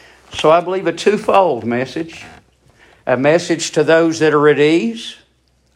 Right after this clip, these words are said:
and a message to those that are seeking unto God. Know this, that God is going to deliver.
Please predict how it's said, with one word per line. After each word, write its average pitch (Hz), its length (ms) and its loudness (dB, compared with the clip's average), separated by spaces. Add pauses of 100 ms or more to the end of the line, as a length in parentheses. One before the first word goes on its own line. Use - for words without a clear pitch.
(360)
and 127 160 -2
a 120 60 0
message 156 600 0
to 135 120 -2
those 165 540 0
that 139 100 0
are 131 100 -2
seeking 170 540 0
unto 151 220 0
God. 156 440 2
Know 160 260 0
this, 127 540 -4 (640)
that 143 300 -2
God 135 400 0
is 147 260 -4
going 123 340 -4
to 120 120 -12
deliver. 123 540 -2